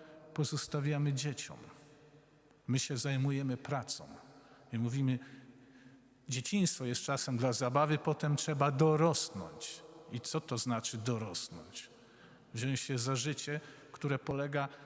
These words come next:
na kręceniu się często wokół siebie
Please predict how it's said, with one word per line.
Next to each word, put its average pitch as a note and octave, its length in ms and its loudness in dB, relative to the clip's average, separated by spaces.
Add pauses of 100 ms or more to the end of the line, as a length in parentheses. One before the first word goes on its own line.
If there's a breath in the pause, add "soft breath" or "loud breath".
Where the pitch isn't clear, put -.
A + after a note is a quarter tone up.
(100)
na C#3+ 120 0
kręceniu C#3+ 540 0
się - 160 -2
często D3 420 0
wokół C#3+ 340 2
siebie D3+ 480 2